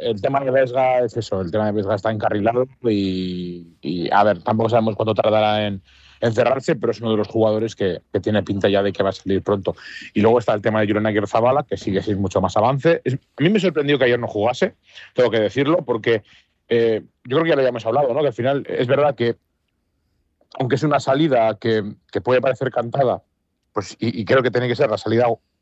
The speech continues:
gorda del Athletic este, este verano, ¿no? El jugador por el que se tenga que hacer,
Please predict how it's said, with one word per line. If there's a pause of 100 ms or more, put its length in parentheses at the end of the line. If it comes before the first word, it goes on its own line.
(340)
gorda
del
Athletic
este, (440)
este
verano,
¿no?
El
jugador
por
el
que
se
tenga
que
hacer,